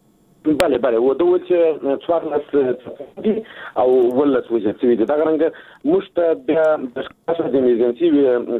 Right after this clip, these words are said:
سرچینې چې نه ورته نن وویل چې، وویل چې دوی ته دولس ټپیان ورسوي دي او دوه جسدونه دي چې په جسدونو کې یو د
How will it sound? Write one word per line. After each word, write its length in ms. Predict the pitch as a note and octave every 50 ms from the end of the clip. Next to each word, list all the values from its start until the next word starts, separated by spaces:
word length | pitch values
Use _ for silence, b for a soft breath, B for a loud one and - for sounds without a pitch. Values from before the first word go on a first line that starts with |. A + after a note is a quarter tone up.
| -
سرچینې 400 | - B2+ - - - C#3+ D3 D3+
چې 100 | D3 -
نه 100 | C3+ C#3
ورته 300 | C#3+ C3 C3 C3 - B2+
نن 160 | C3 D3+ D3+
وویل 220 | D3 C#3+ C#3+ D3 C3+ - _
چې، 80 | C3+ - B B B B B B B2+
وویل 200 | C3 C#3+ D3 -
چې 140 | - D3 C#3 B B B B B B -
دوی 180 | - - F3+
ته 120 | - D#3 D3
دولس 440 | G#2+ A2 B2+ D3+ G3 G#3 - - - - -
ټپیان 340 | C3 - - E3 E3+ F3+ E3+
ورسوي 500 | D#3+ D#3 E3 D#3 D#3 - - F3 F3+ F#3
دي 160 | D#3+ G3 F#3+ F#3+
او 300 | E3+ D#3 D3 C#3+ C3+ B2
دوه 680 | G#2+ G#2 A2 A2+ C3 D3 C#3+ C3+ B2+ A#2+ A#2 A2+ F#2
جسدونه 520 | G2+ G2+ A#2 A#2 - - G#2+ G#2+ C3+ B2 G#2+
دي 120 | G#2 G#2+
چې 100 | - -
په 220 | - A#2 A2+ A2 G#2+
جسدونو 400 | G2 A2+ - - G#2+ A#2+ B2+ A#2+
کې 120 | - -
یو 200 | A#2+ B2+ B2 A#2
د 160 | G2+ A2+ G#2